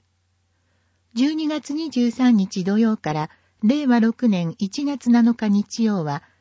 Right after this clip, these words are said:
ゴミの直接搬入はできません。搬入の際は、係員の指示、誘導に従ってください。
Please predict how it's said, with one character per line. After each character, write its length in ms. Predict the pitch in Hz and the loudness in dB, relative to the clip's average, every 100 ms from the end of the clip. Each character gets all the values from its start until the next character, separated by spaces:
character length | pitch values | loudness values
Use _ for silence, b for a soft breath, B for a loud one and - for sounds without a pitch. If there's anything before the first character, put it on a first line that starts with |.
| b _ | b _
ゴ 120 | 190 233 | 0 2
ミ 120 | 269 | 4
の 100 | 262 | 2
直 200 | 254 226 | 0 -4
接 280 | - 320 311 | -4 -4 -4
搬 180 | 285 302 | -4 0
入 260 | 262 190 | 2 2
は 140 | 151 143 | 0 -2
で 100 | 160 | -4
き 160 | - | -2
ま 100 | 180 | -2
せ 200 | 175 160 | -2 -6
ん。 80 | 123 - _ _ _ _ _ _ _ _ _ | -8 -10 _ _ _ _ _ _ _ _ _
搬 240 | 254 302 | -4 -4
入 160 | 311 311 | -4 -4
の 140 | 302 | -6
際 280 | 294 277 247 | -6 -2 0
は、 200 | 185 185 b b - | 0 -4 b b -6
係 400 | 233 240 302 311 | -6 -4 -6 -2
員 340 | 285 220 180 | 2 2 2
の 180 | 170 160 | -2 -6
指 280 | - 277 254 | -6 -6 -4
示、 220 | 185 170 | -4 -4
誘 160 | - 247 | -2 -2
導 200 | 285 285 | 0 0
に 120 | 254 254 | 2 0
従 280 | - 240 226 | 0 0 0
っ 60 | |
て 140 | - 147 | -2 -8
く 80 | 151 | -6
だ 100 | 151 | -8
さ 200 | - | -6
い。 80 | 135 | -8